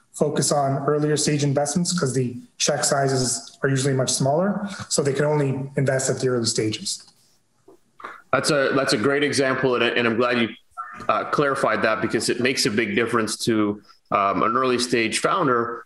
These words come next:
Speaker 2: on where and how they should be approaching this. So let's take you guys as an example. Um, you've, you've kind of defined what types of mistakes are made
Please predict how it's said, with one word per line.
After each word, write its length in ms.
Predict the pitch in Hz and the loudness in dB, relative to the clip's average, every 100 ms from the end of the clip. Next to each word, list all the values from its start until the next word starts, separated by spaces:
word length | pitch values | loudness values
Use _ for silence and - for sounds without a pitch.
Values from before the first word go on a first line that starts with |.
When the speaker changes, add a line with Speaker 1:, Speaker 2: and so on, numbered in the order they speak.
| - | -4
Speaker 2:
on 300 | 120 113 107 | -2 0 0
where 240 | 120 120 | 2 0
and 100 | 110 | 0
how 200 | 107 113 | 0 2
they 140 | 104 | 2
should 200 | 101 - | 0 0
be 60 | 104 | 0
approaching 480 | 101 117 110 - 104 | 0 0 0 2 0
this. 240 | 95 - - - - | 0 -2 -6 -12 -6
So 320 | - 143 135 | 0 2 2
let's 320 | 135 170 170 | 2 0 0
take 300 | - 160 139 - - | 0 0 -2 -4 -2
you 140 | 143 | 0
guys 320 | 147 131 120 | 2 2 2
as 220 | 127 117 | 0 2
an 100 | 123 | 2
example. 720 | 110 101 123 123 120 110 110 - - - | 0 0 2 2 2 0 0 -6 -20 -4
Um, 520 | 113 113 110 107 104 - | 0 0 0 0 0 0
you've, 300 | 120 110 113 | 0 0 -2
you've 140 | 127 113 | -4 0
kind 200 | 139 127 | 0 2
of 160 | 117 | 0
defined 720 | 117 - 123 117 120 117 113 - _ - | -2 -2 0 2 2 2 0 -8 _ -4
what 200 | 127 - | -4 0
types 300 | 127 113 - | -2 0 0
of 80 | |
mistakes 480 | 107 - 127 117 117 | 0 0 0 0 0
are 60 | 113 | 0
made 440 | 110 110 110 104 | 2 2 0 -4